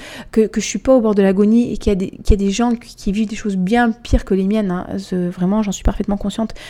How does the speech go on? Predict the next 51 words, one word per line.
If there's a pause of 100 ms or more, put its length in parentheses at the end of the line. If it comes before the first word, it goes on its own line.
(420)
Euh, (340)
mais
il
n'empêche
que
c'était
quand
même
difficile
pour
moi
à
vivre,
le
fait
d'être
immobilisée,
de
pas
pouvoir
faire
les
activités
que
j'aime
faire, (360)
de
me
sentir
diminuée
physiquement
et
que, (1200)
et
que
j'ai
beau
être
coach
de
vie,
j'ai
beau
avoir
les
outils,
j'ai
beau
savoir
comment
faire,